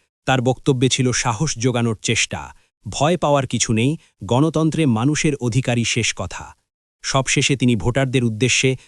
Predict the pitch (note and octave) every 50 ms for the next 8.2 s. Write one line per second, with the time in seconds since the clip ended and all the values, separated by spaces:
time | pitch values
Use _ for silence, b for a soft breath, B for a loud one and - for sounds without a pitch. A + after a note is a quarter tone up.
0 | B B - - - D3+ D#3+ C#3+ B2 B2 C3 C3+ C3 A#2 - C3+ B2+ - C3 A#2
1 | B2 A2 F2 - B2+ C3 A#2 A2 A2+ A#2 A2+ A2 G#2+ - - A2+ G#2+ B2+ B2 A#2+
2 | A2+ A2 G2+ G2+ G2+ F#2+ F#2+ E2+ D#2 D2+ F2 - _ _ _ _ _ B2+ B2+ B2
3 | - - C#3+ C#3+ C3 - D#3 C#3 C3 A2+ - C3 A#2+ - - A#2 A#2 G#2+ F2+ E2+
4 | G#2+ C3 C#3 C#3+ C#3+ - D3 D#3 E3 b b b b _ - A2 A#2 A#2+ B2 C#3+
5 | D3 C#3+ D3 - _ C3+ C3+ C3 C3 B2+ A#2 G#2 A2+ B2 B2+ A#2+ B2+ C#3+ C#3 B2+
6 | - B2 G#2+ G2 A2 A#2 A#2 - - G#2 E2+ D2+ C#2+ - _ _ _ _ - G2+
7 | G#2 C#3 D3 C#3 - - - - D3 E3 F3 D#3 - C3+ - - C3 A#2 A#2+ A#2
8 | A2 B2 C#3